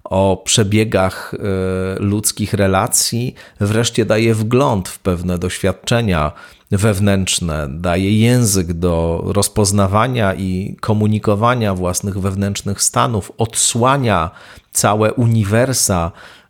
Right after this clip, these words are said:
e, przed nami tego, co dzieje się w umysłach innych ludzi, w doświadczeniu innych ludzi. E, słowem, e,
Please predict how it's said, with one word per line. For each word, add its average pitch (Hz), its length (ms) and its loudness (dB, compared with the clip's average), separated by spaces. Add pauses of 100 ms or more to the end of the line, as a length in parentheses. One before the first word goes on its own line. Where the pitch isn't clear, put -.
e, 95 340 0
przed 98 320 -2
nami 95 500 0
tego, 98 420 0
co 101 160 0
dzieje 101 440 0
się 85 400 -2
w - 120 -12
umysłach 110 680 0
innych 110 400 0
ludzi, 104 500 0 (480)
w 98 180 -2
doświadczeniu 113 680 0
innych 95 440 -2
ludzi. 92 440 -2 (360)
E, 95 100 -2
słowem, 139 560 0
e, 131 40 -4